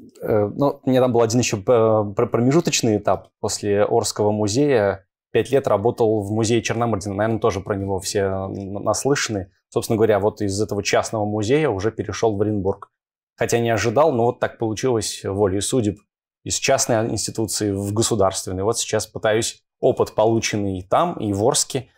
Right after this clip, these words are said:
потому что вы правильно заметили, Орск такая альма-матер, где, э, сформировался, где, ну, привили интерес, любовь к музею,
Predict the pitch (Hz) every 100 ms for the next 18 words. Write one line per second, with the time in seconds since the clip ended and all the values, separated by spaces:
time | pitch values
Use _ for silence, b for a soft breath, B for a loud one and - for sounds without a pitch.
0 | b - 107 104 107 98 117 123 120 113
1 | 107 101 95 - 117 117 - - 101 98
2 | 101 104 95 117 135 - b b - 98
3 | 95 95 98 95 95 - - 110 117 113
4 | 110 107 110 117 101 101 - 151 117 110
5 | 117 101 95 90 101 117 - 98 98 117
6 | - 107 98 98 95